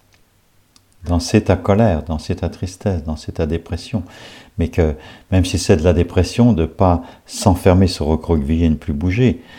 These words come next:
Mais danser avec les sons de la dépression, avec la peine, avec le chagrin. Est-ce que, euh, tu connais, euh,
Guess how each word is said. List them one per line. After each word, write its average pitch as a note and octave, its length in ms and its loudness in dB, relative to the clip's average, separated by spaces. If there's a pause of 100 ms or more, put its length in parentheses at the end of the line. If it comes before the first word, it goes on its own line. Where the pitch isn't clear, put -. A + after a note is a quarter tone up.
(240)
Mais F#2 140 2
danser F#2+ 460 4
avec D#2+ 260 0
les E2+ 160 2
sons - 400 0
de F2+ 100 -4
la D#2+ 80 0
dépression, D#2+ 600 -4
avec C#2+ 240 -6
la D#2+ 80 -2
peine, E2 540 0
avec C#2+ 240 -8
le D#2 80 -4
chagrin. E2+ 520 -2 (1080)
Est-ce F2 120 -4
que, A2+ 120 0 (500)
euh, - 460 -8
tu - 120 -8
connais, F#2+ 540 4
euh, C#2+ 160 -2